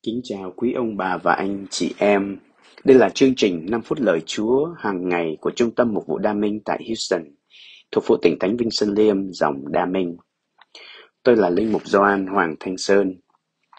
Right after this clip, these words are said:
Hôm nay là ngày thứ Bảy,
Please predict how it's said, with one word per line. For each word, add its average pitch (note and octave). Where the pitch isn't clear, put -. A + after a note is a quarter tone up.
Hôm G2+
nay G#2
là G#2+
ngày F#2
thứ E3
Bảy, A#2